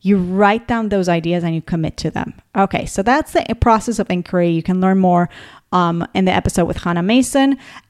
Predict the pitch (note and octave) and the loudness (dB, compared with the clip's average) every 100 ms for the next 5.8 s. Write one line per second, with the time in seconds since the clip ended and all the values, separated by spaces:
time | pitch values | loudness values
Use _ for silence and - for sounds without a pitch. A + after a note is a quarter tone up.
0 | - C#4+ G4 - A3+ A3+ - A3+ G#3 - | 0 2 2 2 2 2 2 2 2 0
1 | - F#3+ - - G3+ G3 G#3 - F#3+ - | -2 -2 -4 -2 0 2 0 0 -4 0
2 | F3+ F3 - G3 G#3 C4 B3+ F#3 D#3 D#3 | 0 0 -2 0 2 6 4 4 0 -2
3 | D#3 - F3+ E3 F3 G3 F3 - - F3+ | -4 -4 -4 -2 -2 0 -2 -6 -2 -2
4 | - - - F3 E3+ E3 E3 E3+ D#3+ F3 | -4 -8 -2 0 0 -2 -2 -2 -2 -6
5 | - F#3 E3+ F3+ - F#3+ F#3+ G3 | -4 -2 0 0 0 0 2 0